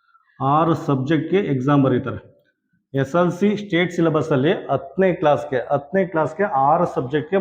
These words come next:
ಮಕ್ಕಳು ಎಕ್ಸಾಮ್ ಬರೀತಾರೆ. ಸಿ ಬಿ ಎಸ್ ಸಿ ಸಿಲೆಬಸ್ ಅಲ್ಲಿ ಎಸ್ ಎಲ್ ಸಿಲಿ ಐದು ಸಬ್ಜೆಕ್ಟ್‌ಗೆ ಎಕ್ಸಾಮ್ ಬರೀತಾರೆ.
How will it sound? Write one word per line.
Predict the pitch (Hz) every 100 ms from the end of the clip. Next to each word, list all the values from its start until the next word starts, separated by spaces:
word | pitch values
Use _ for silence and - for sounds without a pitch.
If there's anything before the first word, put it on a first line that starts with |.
| 151
ಮಕ್ಕಳು | 143 160
ಎಕ್ಸಾಮ್ | 127 135 143
ಬರೀತಾರೆ. | 131 117 120 113 - - - _ _ -
ಸಿ | 202 196
ಬಿ | 214
ಎಸ್ | 202 208
ಸಿ | 254 277 - - _ _
ಸಿಲೆಬಸ್ | 180 185 175 - 147
ಅಲ್ಲಿ | 151 233 - 156
ಎಸ್ | 143 190
ಎಲ್ | 185
ಸಿಲಿ | - 131 185 294 - - - 151 190
ಐದು | 220 214 202
ಸಬ್ಜೆಕ್ಟ್‌ಗೆ | 151 147 160 220 208
ಎಕ್ಸಾಮ್ | 147 160 147
ಬರೀತಾರೆ. | 135 127 113